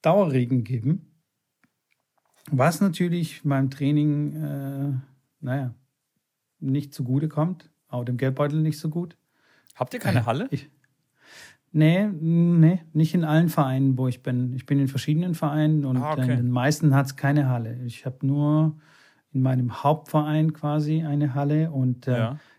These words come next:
Speaker 1: Die dürfen wir natürlich aber dank, äh, vid nineteen
Speaker 2: Ja.
Speaker 1: dürfen wir nur einen Platz benutzen. So, und wir sind zwei Trainer, mein Dad und ich. So, wer kommt zuerst rein? Schnick, schnack, schnuck.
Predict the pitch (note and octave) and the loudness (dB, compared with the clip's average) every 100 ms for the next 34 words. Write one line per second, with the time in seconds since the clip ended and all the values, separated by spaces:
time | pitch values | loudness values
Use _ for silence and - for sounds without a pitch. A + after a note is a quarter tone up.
0 | _ - D#3+ D#3+ E3+ E3 D#3+ D#3+ D#3 D#3 | _ 2 4 6 6 4 6 4 4 2
1 | D#3+ D#3+ D#3 D3 D3+ E3+ G#3 G#3+ _ _ | 0 -2 -2 2 2 2 -2 -8 _ _
2 | _ D#3+ C#3 A#2+ B2+ B2 A#2+ - C#3 C3 | _ -10 -8 -2 0 0 -4 -8 -4 -4
3 | C3 D3+ D#3 A2+ D3+ D3+ C3+ B2 B2+ C3+ | -6 -8 -6 0 0 0 -4 0 0 0
4 | C3 D3 D3+ F3 G3 _ _ _ _ _ | 0 2 2 2 -2 _ _ _ _ _
5 | _ - A2 A#2 C#3+ B2+ C3 C#3 C#3 C#3 | _ -8 -2 2 0 2 2 4 4 2
6 | D3 C#3+ D3+ D#3 C#3 D3+ D3+ C3+ C3 - | 2 4 4 2 2 0 2 -2 -2 -4
7 | A#2 A#2+ - D3 B2 C3 B2 B2 A#2+ A2+ | -4 -4 -2 -2 2 0 0 -2 -4 -6
8 | - A#2+ A#2+ B2 A#2 C3 A#2 - A#2+ C#3+ | -10 -6 -4 -2 -2 -4 -4 -4 -2 0
9 | F3+ B2+ A2+ A#2 A#2 A#2+ C3 C3+ - _ | -2 -4 -4 -4 -4 -4 -6 -8 -18 _
10 | _ - C3 - _ _ _ B2+ A#2+ A#2 | _ -6 -6 -6 _ _ _ -6 -6 -2
11 | C3 A#2 C3+ C3 C3+ B2+ A2+ A2+ _ _ | -4 -2 -4 -6 -6 -6 -6 -10 _ _
12 | _ _ _ _ _ _ _ - C#3+ C3 | _ _ _ _ _ _ _ -8 -4 -2
13 | C3 B2+ C#3 C#3 | -4 0 0 0